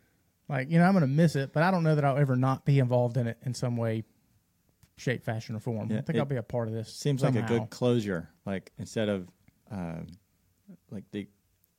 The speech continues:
Speaker 2: the opposite of that is, like, an injury happening and you can't do it anymore, or, God forbid, something bad happening to you and you're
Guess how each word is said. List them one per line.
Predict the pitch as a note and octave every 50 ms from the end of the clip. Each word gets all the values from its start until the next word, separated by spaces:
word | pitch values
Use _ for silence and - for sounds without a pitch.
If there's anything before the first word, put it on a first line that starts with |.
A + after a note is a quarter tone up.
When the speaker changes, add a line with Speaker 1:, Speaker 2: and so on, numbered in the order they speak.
| _ _ _
Speaker 2:
the | - - -
opposite | C3+ C#3+ C#3+ - - A#2+ G2+
of | F#2
that | G2 G#2 G#2+ G#2+ - -
is, | A2 G#2+ G2+ G2 F#2 - - - - - - _ _ - -
like, | G#2 F#2+ F2 - _ -
an | A2 G#2
injury | G#2+ A#2+ A#2+ G#2+ A2 A2 G#2+ F#2+
happening | G#2+ G#2+ G2 - A2 G2+ G2 F#2+ G2 F#2
and | F2 F2+
you | F#2 F#2 F2+ - -
can't | - - A2 G2+ - -
do | - F#2+ F#2
it | F2
anymore, | F#2 F2+ F2+ F2+ F2 F2 F2+ F2+ F2+ F2 F2 - _ _ _ _ _ _ _
or, | - F#2+ F#2 F#2 F2+ F2+ F2 F2 E2+ E2 E2 - _ _ _ _ _ _ - - - -
God | - G#2+ G2 F2+
forbid, | - F2+ F#2 G2+ F#2+
something | - G#2+ F#2+ G2
bad | F2+ G2 G2+ F#2+ F#2
happening | G#2 G#2+ G2 - G2+ F#2+ F#2
to | - G#2 G2
you | F#2 F#2 F#2 F#2 F2+ -
and | - F#2 F2 F2 F2
you're | F2+ F2 F2 E2+ E2